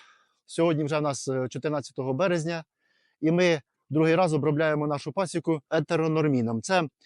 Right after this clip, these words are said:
пробіотик, він ск-, складається з комплексу трьох пробіотиків. Для чого ми обробляємо бджілок? Ми обробляємо і для профілактики. Тому що за минулий сезон, і не тільки за минулий сезон,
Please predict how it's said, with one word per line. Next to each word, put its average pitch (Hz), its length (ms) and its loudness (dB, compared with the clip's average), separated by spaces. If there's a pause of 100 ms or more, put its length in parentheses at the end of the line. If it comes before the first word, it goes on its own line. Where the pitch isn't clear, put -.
пробіотик, 175 640 2 (320)
він 160 140 0
ск-, - 400 -4
складається 156 440 0
з - 40 -6
комплексу 147 440 0
трьох 139 240 0
пробіотиків. 156 800 0 (500)
Для 170 120 0
чого 202 200 0
ми 180 100 2
обробляємо 165 640 2
бджілок? 127 360 0
Ми 196 100 -2
обробляємо 165 500 0
і 156 60 -2
для 156 160 -4
профілактики. 135 760 -6 (340)
Тому 208 220 0
що 185 280 0 (480)
за 151 160 0
минулий 190 360 2
сезон, 165 520 0
і 185 60 -8
не 180 100 -2
тільки 170 240 -4
за 160 100 -2
минулий 160 360 -2
сезон, 143 400 0